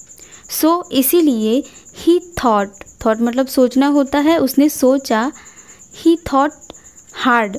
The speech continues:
उसने बहुत सोचा, to do something, कुछ करने का उसने बहुत सोचा।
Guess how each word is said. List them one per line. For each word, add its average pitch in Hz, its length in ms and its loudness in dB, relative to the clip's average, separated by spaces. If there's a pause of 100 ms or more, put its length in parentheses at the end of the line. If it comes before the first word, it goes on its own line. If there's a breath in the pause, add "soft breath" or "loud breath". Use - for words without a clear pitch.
(100)
उसने 285 300 2
बहुत 262 360 -2
सोचा, 285 460 0
to 247 200 -2
do 220 180 2
something, 220 680 -2
कुछ 254 240 -4
करने 226 400 0
का 277 140 -4
उसने 254 240 -2
बहुत 208 300 -4
सोचा। 254 420 -2